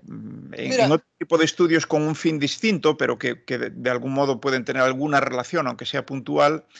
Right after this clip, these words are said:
Speaker 1: sí que se han visto, eh, diferencias de carácter cultural,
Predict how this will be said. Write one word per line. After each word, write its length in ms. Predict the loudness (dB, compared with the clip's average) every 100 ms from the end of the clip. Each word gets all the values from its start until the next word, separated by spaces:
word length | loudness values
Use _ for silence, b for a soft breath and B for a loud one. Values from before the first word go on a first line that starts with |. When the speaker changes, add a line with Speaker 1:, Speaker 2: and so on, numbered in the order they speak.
| B -6
Speaker 1:
sí 180 | -2 0
que 100 | 0
se 120 | 0
han 120 | 0
visto, 540 | -2 -2 -6 -6 -6 -8 -6
eh, 160 | -6 -10
diferencias 1080 | -12 -12 -10 -4 -2 0 0 0 2 2 2 -2
de 160 | -4
carácter 440 | 2 2 2 -2 -4
cultural, 840 | -6 -4 2 6 6 6 2 -4